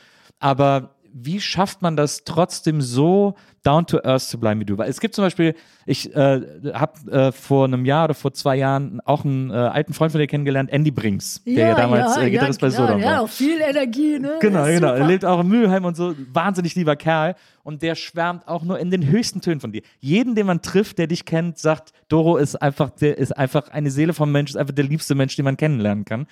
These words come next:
Speaker 1: Und das ist ja, das ist ja total schön. Aber ich frag mich, wie schafft man das, dass einem das alles nicht zu Kopf steigt? Wie schafft man das so,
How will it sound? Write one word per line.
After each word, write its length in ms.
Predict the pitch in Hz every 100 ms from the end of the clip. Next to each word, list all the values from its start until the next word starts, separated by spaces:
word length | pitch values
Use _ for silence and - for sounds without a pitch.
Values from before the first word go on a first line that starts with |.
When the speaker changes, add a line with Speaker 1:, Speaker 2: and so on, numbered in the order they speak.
| _ _ -
Speaker 1:
Und 120 | - 143
das 140 | 147
ist 260 | - 185 -
ja, 140 | 165
das 220 | 143 143
ist 80 | 170
ja 80 | 202
total 300 | 160 - 143
schön. 180 | - 180
Aber 80 | 156
ich 100 | -
frag 360 | - 156 202
mich, 220 | 190 175 - _ _
wie 120 | - 156
schafft 360 | - 180 196
man 120 | 196
das, 120 | 151 -
dass 120 | 147
einem 220 | - 143
das 100 | 135
alles 300 | - 143 143
nicht 100 | 135
zu 80 | -
Kopf 240 | - 160
steigt? 340 | - - 92 90
Wie 80 | 127
schafft 300 | 156 165 160
man 100 | 139
das 200 | 131 -
so, 500 | 135 160 185 185